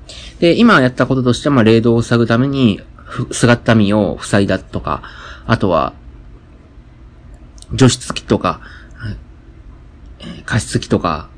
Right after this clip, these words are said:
あと、エアコンとか、あとは空気清浄機とか、そういったものに弱いらしいんで、そういったのをかけ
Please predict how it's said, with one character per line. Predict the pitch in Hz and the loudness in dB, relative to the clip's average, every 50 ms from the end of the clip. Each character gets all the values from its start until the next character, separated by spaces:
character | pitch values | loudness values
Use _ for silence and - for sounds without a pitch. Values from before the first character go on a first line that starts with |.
| - - | -20 -20
あ | - - - - - - - - - | -20 -20 -20 -20 -20 -20 -20 -16 -14
と、 | - - - - - - - - - - - - - - - - - - - - - - - - - - - - - - - - - - - - - - - - - - - - - - - - | -14 -14 -14 -16 -20 -20 -20 -20 -20 -20 -20 -20 -20 -20 -20 -20 -20 -20 -20 -20 -20 -20 -20 -20 -20 -20 -20 -20 -20 -20 -20 -20 -20 -20 -20 -20 -20 -20 -20 -20 -20 -20 -20 -20 -20 -10 -4 0
エ | 107 107 | 2 2
ア | 107 | 2
コ | 120 110 | 4 2
ン | 104 | 2
と | 104 104 | 2 0
か、 | 101 82 80 | -2 -4 -6
あ | 80 - | -6 -6
と | - 76 | -6 -6
は | 60 53 57 | -6 -6 -6
空 | - - 120 - | 0 0 0 2
気 | - - | 2 2
清 | 131 107 | 2 4
浄 | 104 107 | 4 2
機 | 104 - | 0 0
と | - 98 | -4 -8
か、 | 98 98 | -6 -4
そ | - 143 | -2 -4
う | |
い | 143 | -2
っ | - | -2
た | 175 180 | -2 -4
も | 185 190 | -2 -2
の | 196 202 196 | -4 -2 -2
に | 165 127 | 0 0
弱 | 107 107 104 104 | 0 0 0 -2
い | |
ら | 104 104 | -2 -4
し | - - | -4 -6
い | 107 | -8
ん | 98 | -8
で、 | 98 | -6
そ | 90 143 | -6 -6
う | 147 | -6
い | |
っ | - | -6
た | 170 165 | -6 -4
の | 160 131 | -4 -4
を | |
か | 123 - 117 - | -4 -6 -6 -6
け | - 101 92 | -6 -6 -6